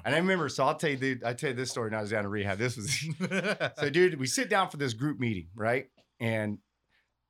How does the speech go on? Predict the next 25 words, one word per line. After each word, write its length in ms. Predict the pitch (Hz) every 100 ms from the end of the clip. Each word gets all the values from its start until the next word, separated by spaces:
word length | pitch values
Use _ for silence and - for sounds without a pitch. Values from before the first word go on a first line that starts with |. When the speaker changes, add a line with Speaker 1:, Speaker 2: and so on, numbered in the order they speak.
| _
Speaker 1:
it's 80 | 147
like 160 | 160 151
this 160 | 123 -
eighty-year-old 480 | 147 139 139 139 127
lady, 320 | 123 113 92 -
<clears throat> 420 | - 185 151 -
little 220 | 139 156
frail 320 | - 147 135
lady. 380 | 127 123 123 117
She 100 | -
comes 220 | - 120 123
into 160 | 117
this 120 | 117
little 140 | 123 104
group, 280 | 123 131 131
and 60 |
she 120 | -
goes, 280 | 123 110 101 - -
"I 60 |
want 160 | 180 -
you 80 | 156
guys 220 | 160 131
to 80 | 117
write 260 | 131 127
down, 420 | 120 113 110 107